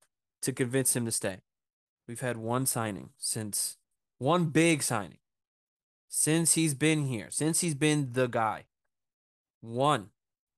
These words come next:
We filled one need. Everything else has been these B-level returns, B-level trades, and B-level prospects, 'cause we're always the middle of the pack. Every draft pick's a middle of the pack guy. Every guy we go after is a B-level talent.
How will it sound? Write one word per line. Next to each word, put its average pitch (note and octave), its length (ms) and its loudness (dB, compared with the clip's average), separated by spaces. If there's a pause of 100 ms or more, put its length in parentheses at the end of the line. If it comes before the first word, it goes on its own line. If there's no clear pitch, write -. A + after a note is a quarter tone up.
(280)
We C#3 120 0
filled D#3 340 2
one E3 680 0
need. E3 500 -2 (680)
Everything F#3 360 0
else F3 180 2
has D#3+ 100 -4
been D3+ 180 0
these D3 160 -2
B-level D#3+ 680 0
returns, C#3+ 500 -6
B-level D#3 560 0
trades, E3+ 580 -4 (500)
and B2+ 240 -2
B-level D#3+ 460 2
prospects, C#3+ 640 0
'cause A#2 160 -6
we're A#2 140 0
always C#3 260 4
the B2+ 80 0
middle B2+ 300 2
of D#3 40 2
the D3+ 60 0
pack. D#3+ 400 -6 (400)
Every B2+ 220 0
draft D#3 320 2
pick's E3 180 2
a C#3+ 60 0
middle D3 240 4
of D#3 60 4
the D3+ 120 -4
pack D#3+ 220 -4
guy. G2 240 -6 (520)
Every B2+ 360 -2
guy D3 240 4
we C#3+ 80 2
go D3 180 4
after C#3 480 0 (320)
is A#2+ 140 -4
a A#2+ 40 -6
B-level D3 520 2
talent. D#3+ 420 -2